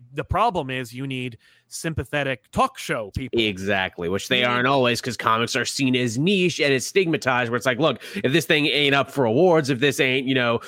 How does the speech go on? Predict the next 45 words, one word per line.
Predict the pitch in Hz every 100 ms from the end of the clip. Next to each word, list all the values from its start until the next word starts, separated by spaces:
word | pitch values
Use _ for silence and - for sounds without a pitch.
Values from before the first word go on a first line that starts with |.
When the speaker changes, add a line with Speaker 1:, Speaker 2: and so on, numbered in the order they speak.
| 214
Speaker 2:
getting | - 156 131
T | - 143
V | 131
commercials | - 139 131 131 123
anyway, | 147 131
why | 127 127
the | 123
hell | 139 131
should | -
I | 131 147 135
waste | 117 120 120 -
a |
segment | 110 139 120 120
of | 117
my | 117 117
own | 127 127
show | 110 117 95 92 90 90
talking | 113
about | 147
it?" |
Speaker 1:
Exactly. | 190 240 247 139 92
Like, | 123 165
just | 247 -
recently, | 262 285 226 165
Mark | 143 165 -
Bernardin | 143 151 156 139 131 -
came | - 131 127
on, | 110 98 98 101
uh, | 107 104 104
Seth | - 170 147
Meyers, | 143 131 92 73 - -
and | 123 120
he | 175
promoted | 196 - 143 127 123
his | 135 214
comic | - - 160 127 104
book. | - 95 _ _ _ _
Speaker 2:
Yeah. | - 98
Speaker 1:
And, | 135 131 123 123
uh, | 123 117 117 113
I, | 139 139 160
I |
very | 139 147 160 208
much | 202 151 -
remember | 139 127 123 123 120